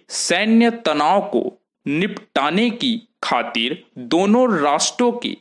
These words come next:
सैन्य कमांडरों के मध्य उच्च स्तरीय वार्ता शुरू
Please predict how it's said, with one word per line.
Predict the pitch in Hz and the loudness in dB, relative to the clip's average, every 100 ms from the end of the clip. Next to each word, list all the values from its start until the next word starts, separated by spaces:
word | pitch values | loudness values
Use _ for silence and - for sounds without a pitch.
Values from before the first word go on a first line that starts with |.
| - | -10
सैन्य | - 170 208 226 233 226 - _ - | -4 0 2 4 4 2 -4 _ -2
कमांडरों | 165 156 147 151 147 156 220 226 | 0 2 0 2 2 2 2 0
के | 170 156 156 - | -2 -2 -4 -4
मध्य | 135 202 - 147 - - - _ - | -2 -2 -2 -4 -6 -8 -20 _ 0
उच्च | 220 226 - 240 240 180 | 0 0 0 0 0 -6
स्तरीय | - - 175 202 139 - _ 135 | -4 -2 0 0 -4 -6 _ -2
वार्ता | 160 170 175 - 226 240 - | 2 2 0 0 0 0 -6
शुरू | - 202 214 233 | -2 0 4 4